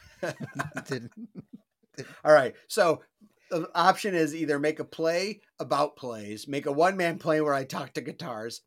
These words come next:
Speaker 2: make a pre-play play,
Speaker 1: Mm-hmm.
Speaker 2: an op-, or an opening play, if you will, or <laughs> make a list of things I might like, which I think was
Speaker 1: Yeah.
Speaker 2: supposed to get me to what I would write the play about. But now I'm just more concerned with making a list, but maybe making lists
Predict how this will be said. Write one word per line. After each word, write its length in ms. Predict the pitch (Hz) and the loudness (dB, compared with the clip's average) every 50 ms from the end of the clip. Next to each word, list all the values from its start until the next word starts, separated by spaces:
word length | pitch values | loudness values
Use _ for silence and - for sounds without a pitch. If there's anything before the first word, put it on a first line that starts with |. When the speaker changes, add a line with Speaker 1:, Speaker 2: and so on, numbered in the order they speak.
| _ | _
Speaker 2:
make 180 | - 160 156 - | -6 -6 -4 -4
a 60 | 151 131 | -6 -8
pre-play 640 | - - 214 214 220 208 208 - 196 180 180 180 | -6 -4 -4 -4 -4 -4 -2 0 2 2 2 2
play, 540 | 170 - - 151 135 123 113 110 110 107 - _ _ _ _ _ _ _ _ - | -2 -4 -4 -2 -2 0 0 -2 -4 -6 -10 _ _ _ _ _ _ _ _ -2
Speaker 1:
Mm-hmm. 80 | 156 | 0
Speaker 2:
an 80 | 147 151 | 2 2
op-, 240 | 160 180 175 - 165 | 2 0 0 0 2
or 260 | 151 147 147 143 143 | 2 4 4 4 2
an 80 | 139 151 | 2 0
opening 340 | 165 170 - 151 139 123 107 | 0 -2 -2 -6 -8 -8 -4
play, 180 | 123 127 120 113 | -2 -2 -2 -2
if 120 | 107 - | -2 -6
you 120 | 113 110 110 | -8 -6 -4
will, 260 | 110 107 107 107 - - _ _ - | -4 -4 -6 -8 -12 -18 _ _ -2
or 460 | 170 175 180 147 143 135 131 131 - - _ _ _ _ _ _ | 0 4 4 4 4 2 -2 -8 -12 -14 _ _ _ _ _ _
<laughs> 220 | _ - - - | _ -20 -16 -12
make 420 | 151 147 139 165 160 156 175 170 180 | -10 -8 -2 0 2 2 2 2 0
a 60 | 151 | -2
list 300 | 143 139 135 131 - - | -2 -2 -4 -6 -8 -10
of 140 | 143 113 - | -12 -12 -8
things 280 | - 165 151 151 143 | -6 -6 -4 -4 -4
I 140 | 139 127 123 | -6 -6 -8
might 360 | 120 120 127 131 127 123 - - | -6 -4 -4 -4 -4 -4 -8 -8
like, 320 | 131 120 110 104 92 - - - - - - | -8 -6 -6 -8 -10 -14 -20 -20 -20 -8 -4
which 160 | 160 156 156 | -4 -2 -2
I 60 | 147 | -2
think 200 | 143 - 196 190 | -4 -4 -8 -8
was 140 | - 160 - - | -8 -8 -6 -8
Speaker 1:
Yeah. 60 | - | -6
Speaker 2:
supposed 320 | - - 165 214 320 - - | -2 0 2 2 2 0 -4
to 80 | 151 | -6
get 200 | 123 143 135 131 | -4 -6 -6 -6
me 120 | 131 131 123 | -6 -10 -8
to 140 | - 139 131 | -8 -10 -10
what 320 | 117 120 127 135 135 135 | -10 -8 -8 -8 -8 -6
I 100 | 131 127 131 | -8 -8 -8
would 120 | 131 120 | -8 -4
write 200 | 127 127 127 - | -4 -4 -4 -4
the 60 | - 110 | -8 -14
play 280 | - 120 143 156 151 | -8 -6 -4 -4 -4
about. 380 | 139 113 98 107 101 104 107 120 _ - - - - | -4 -6 -10 -12 -12 -12 -14 -14 _ -20 -20 -8 -6
But 100 | 151 143 | -2 2
now 180 | 151 165 175 170 | 4 6 6 6
I'm 120 | 165 156 | 4 2
just 160 | 147 151 147 - | 0 -4 -6 -4
more 140 | 147 147 143 | -6 -6 -6
concerned 380 | - 147 135 - 143 139 123 | -6 -8 -8 -6 -6 -6 -6
with 100 | 123 131 | -8 -8
making 320 | 117 139 143 127 123 131 123 | -6 -6 -6 -6 -8 -10 -10
a 60 | 113 | -6
list, 320 | 113 139 160 139 123 - - _ - _ | -2 0 0 0 -2 -4 -10 _ -14 _
but 120 | - 147 | -6 -4
maybe 220 | 147 147 143 143 143 | -2 -2 -2 -2 -2
making 400 | 147 151 160 160 156 143 127 120 | 0 0 -2 -2 -2 -6 -6 -4
lists 540 | 120 147 175 151 - - - - - - - | -2 0 0 0 -2 -4 -10 -10 -12 -14 -16